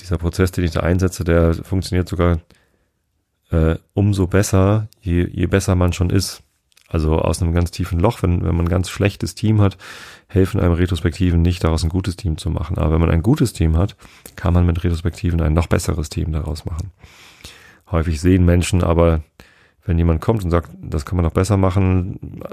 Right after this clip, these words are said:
das als Kritik und, äh, fühlen sich dann schlecht gemacht und gehen in eine Verteidigungshaltung und, äh, vergraben sich noch viel mehr in ihrer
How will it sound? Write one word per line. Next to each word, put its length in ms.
das 280
als 160
Kritik 400
und, 460
äh, 300
fühlen 320
sich 120
dann 340
schlecht 400
gemacht 340
und 80
gehen 160
in 80
eine 200
Verteidigungshaltung 1120
und, 540
äh, 200
vergraben 440
sich 160
noch 120
viel 160
mehr 340
in 180
ihrer 380